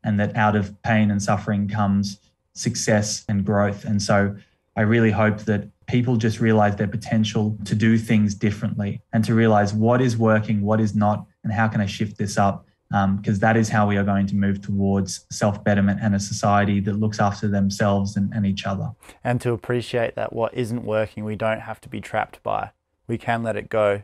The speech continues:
Speaker 2: and we can take the good stuff from the old, take it with us, and build a new arc.
Speaker 1: Amen to that, Noah.
Speaker 2: <laughs> It's cool, man, 'cause obviously y-, your profile, you have a certain amount of prestige around you, and you're, you're a notable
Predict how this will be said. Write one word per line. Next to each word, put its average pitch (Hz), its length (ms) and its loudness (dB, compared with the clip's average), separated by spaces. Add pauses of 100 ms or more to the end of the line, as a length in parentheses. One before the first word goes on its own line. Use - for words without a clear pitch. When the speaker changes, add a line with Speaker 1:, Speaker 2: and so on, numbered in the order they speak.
(100)
Speaker 2:
and 107 80 -8
we 107 100 -4
can 113 160 -6
take 110 320 -2
the 113 60 -8
good 107 220 -6
stuff 104 280 -2
from 104 220 -8
the 98 100 -6
old, 101 360 -2
take 107 240 -6
it - 80 -8
with 104 160 -2
us, 101 340 -2
and 101 180 -6
build 104 320 0 (540)
a 110 80 -2
new 110 200 0
arc. 107 500 0 (1120)
Speaker 1:
Amen 110 320 4
to 107 100 -2
that, 107 260 2
Noah. 101 380 0 (440)
Speaker 2:
<laughs> 131 540 0 (640)
It's - 200 -8
cool, 139 180 2
man, 120 220 2
'cause 107 320 -4
obviously 104 480 -8 (120)
y-, - 80 -16 (220)
your 113 220 2
profile, 104 520 0
you 107 120 -4
have 104 200 -4
a 101 160 -2 (260)
certain 117 300 2
amount 107 240 0
of 107 200 -6
prestige 123 560 2
around 113 440 4
you, 117 220 4
and 113 140 2
you're, 113 200 2
you're 113 240 -2
a 110 40 0
notable 113 520 0